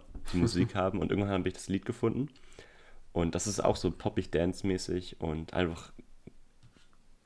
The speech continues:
Speaker 1: gibt gute Laune. Also das ist auf jeden Fall unsere beiden Empfehlungen. Hört die, hört euch die Songs gerne mal an.
Speaker 2: Ja.
Speaker 1: Schreibt uns
Speaker 2: Hör ich
Speaker 1: gerne
Speaker 2: mir
Speaker 1: sonst
Speaker 2: auf jeden
Speaker 1: mal
Speaker 2: Fall
Speaker 1: auf,
Speaker 2: nachher mal an.
Speaker 1: genau, schreibt uns sonst gerne auch auf Instagram,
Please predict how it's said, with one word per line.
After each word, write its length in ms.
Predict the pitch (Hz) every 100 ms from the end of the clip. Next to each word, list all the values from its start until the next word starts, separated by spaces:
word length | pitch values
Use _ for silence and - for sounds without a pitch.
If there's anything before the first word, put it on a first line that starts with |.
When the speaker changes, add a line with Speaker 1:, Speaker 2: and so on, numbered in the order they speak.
| - - _ - - - - -
Speaker 1:
gibt 200 | 117 113
gute 200 | 110 95
Laune. 380 | 80 80 95 101 - - -
Also 140 | 82
das 200 | 87 -
ist 100 | -
auf 120 | 90
jeden 120 | 95 92
Fall 100 | 90
unsere 280 | 101 104 87
beiden 220 | 80 80
Empfehlungen. 460 | 85 - 101 92 87
Hört 200 | 98 -
die, 60 | -
hört 180 | 107 101
euch 100 | 92
die 100 | 92
Songs 320 | - 90 -
gerne 180 | - 87
mal 160 | 76 80
an. 80 | - - - - - - - -
Speaker 2:
Ja. 100 | - - - -
Speaker 1:
Schreibt 220 | - 107
uns 100 | 123
Speaker 2:
Hör 60 | 120
ich 40 |
Speaker 1:
gerne 140 | 113 113
Speaker 2:
mir 20 |
Speaker 1:
sonst 100 | 117
Speaker 2:
auf 40 |
jeden 120 | - 110
Speaker 1:
mal 60 |
Speaker 2:
Fall 60 | 139
Speaker 1:
auf, 40 | 123
Speaker 2:
nachher 140 | 123
mal 120 | 113
an. 120 | 107 90 - -
Speaker 1:
genau, 240 | - 98 92
schreibt 240 | - 113
uns 100 | 120
sonst 200 | 113 -
gerne 220 | 107 107
auch 100 | 95
auf 240 | - 92 -
Instagram, 680 | 117 120 110 95 92 95